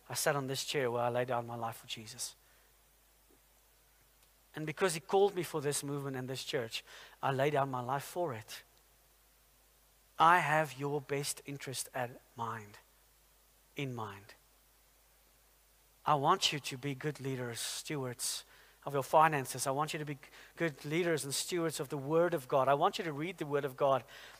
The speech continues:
at least once a day. It's not a fixed rule. You can read it more. I, I want you to pray at least once a day. You don't have to do it once. You can do it more. That's on you.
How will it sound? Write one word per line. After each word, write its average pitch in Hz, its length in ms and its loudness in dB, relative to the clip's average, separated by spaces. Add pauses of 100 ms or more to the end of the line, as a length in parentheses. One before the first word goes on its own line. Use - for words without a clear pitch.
at 139 120 -6
least 175 240 -2
once 139 240 -2
a 151 40 -6
day. 135 420 -2 (960)
It's 165 120 -2
not 180 80 4
a 160 40 0
fixed - 380 -2
rule. 170 180 2
You 151 80 -2
can 185 160 -2
read 156 140 -4
it 131 120 -4
more. 117 440 -8 (800)
I, 180 140 4 (180)
I 180 80 8
want 226 260 4
you 233 60 -2
to 202 140 -8
pray 214 500 6
at 165 160 0
least 165 260 -2
once 147 240 -2
a 156 40 -4
day. 127 400 2 (500)
You 170 80 -2
don't 240 100 2
have 196 140 4
to 180 80 -12
do 165 100 0
it 170 80 2
once. 180 300 4
You 196 60 -6
can 202 100 -2
do 196 40 0
it 175 100 -4
more. 123 440 -2 (520)
That's 202 180 2
on 180 200 -6
you. 175 220 -8